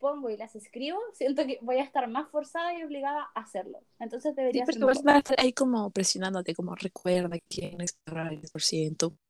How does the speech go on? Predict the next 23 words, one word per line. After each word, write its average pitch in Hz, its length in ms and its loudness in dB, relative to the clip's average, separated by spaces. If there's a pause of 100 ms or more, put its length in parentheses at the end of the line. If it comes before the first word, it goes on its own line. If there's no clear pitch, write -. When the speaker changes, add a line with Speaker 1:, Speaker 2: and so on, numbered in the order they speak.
(100)
Speaker 2:
Ujú. 302 300 8 (1040)
Speaker 1:
Sí. 359 400 0 (1800)
Speaker 2:
Sí. - 280 4 (380)
Speaker 1:
Entonces, 294 480 -4 (600)
muy 262 280 2
agradecida. 320 640 0 (1500)
Y, 285 480 -10 (120)
eh, 240 360 -6
no 254 120 -4
sé 294 140 -6
si 302 100 -18
tú 302 100 -10
tienes 349 300 4
otra, 359 320 8
pero 302 120 -2
yo 285 140 -2
tengo 330 200 -4
la 277 120 0
última. 214 500 -10 (560)
Speaker 2:
A 226 120 0
ver, 233 160 -4
tu 254 140 -2
última. 262 340 -2